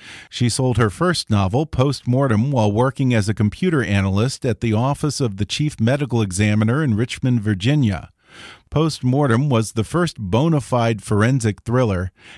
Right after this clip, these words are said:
and it would go on to win the Edgar, the Creasy, the Anthony, and the Macavity Awards.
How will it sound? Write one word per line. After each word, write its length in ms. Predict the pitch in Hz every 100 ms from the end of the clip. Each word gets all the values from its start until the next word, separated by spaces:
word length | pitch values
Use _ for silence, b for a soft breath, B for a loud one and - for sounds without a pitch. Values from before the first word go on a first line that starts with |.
| B
and 140 | 131
it 140 | 131 135
would 160 | 113
go 240 | 110 170 151
on 260 | 139 143
to 140 | 147 127
win 320 | 131 135 135
the 180 | 117 -
Edgar, 580 | 120 147 170 175 165 -
the 140 | 113 101
Creasy, 600 | - 160 165 - 170 180
the 220 | 117 113
Anthony, 600 | 127 160 - 170 165 160
and 180 | 127 131
the 40 |
Macavity 640 | 131 - 170 170 127 110
Awards. 760 | 98 92 92 82 73 80 -